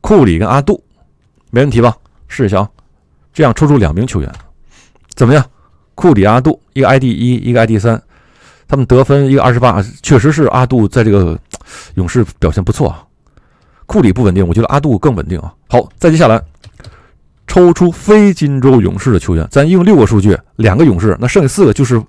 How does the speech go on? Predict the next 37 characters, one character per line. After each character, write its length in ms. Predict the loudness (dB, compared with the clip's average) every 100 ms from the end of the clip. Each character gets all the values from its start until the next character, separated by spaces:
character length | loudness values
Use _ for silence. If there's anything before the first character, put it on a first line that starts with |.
| -6
非 160 | 0 2
勇 160 | 2
士 100 | 0
嘛， 80 | 0
对 100 | 0
不 60 | 0
对？ 140 | -2 -6 _
所 120 | 0
以 40 | 2
说 100 | 2
抽 220 | 0 0
出 160 | 0 -4
四， 200 | -10 -20 -10
其 100 | -2
他 160 | -2
的 80 | -2
四 180 | -4 -4
个 80 | -2
球 120 | -2
员， 120 | -4 -8 -20 _ _ _ _ -4
没 100 | 0
问 80 | 2
题 80 | 2
吧？ 160 | 0 -2 _ _
火 140 | -4
箭、 160 | 0 0
骑 140 | 0
士、 100 | 0
雷 100 | 0
霆、 120 | 0 0
热 100 | -2
火， 160 | -4 -10
OK， 460 | -6 -4 -4 -8 -12 -14 _ _ _ _ _ _ _
对 120 | 2
上 140 | 4 4
了 60 |
啊。 120 | 2